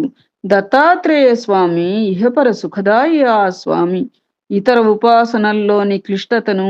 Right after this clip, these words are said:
ఈ దత్తాత్రేయ ఉపాసనలో ఎదుర్కొనవలసిన అవసరం ఉండదు. దేవత్వంతో పాటు గురుత్వాన్ని కూడా సాధకుడు ధ్యానిస్తూ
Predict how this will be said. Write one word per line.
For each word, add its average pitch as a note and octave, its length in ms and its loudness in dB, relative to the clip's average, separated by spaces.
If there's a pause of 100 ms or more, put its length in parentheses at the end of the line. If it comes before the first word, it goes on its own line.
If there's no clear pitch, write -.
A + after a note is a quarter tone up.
(220)
ఈ A3+ 180 0
దత్తాత్రేయ C4+ 840 0 (100)
ఉపాసనలో A#3 800 0 (460)
ఎదుర్కొనవలసిన A#3+ 920 0 (100)
అవసరం A3 460 -2 (180)
ఉండదు. F3 440 -2 (480)
దేవత్వంతో G#3 880 0 (120)
పాటు C4+ 400 2 (480)
గురుత్వాన్ని D4 760 2
కూడా G#3+ 340 4 (180)
సాధకుడు G#3 800 0
ధ్యానిస్తూ G#3 600 -2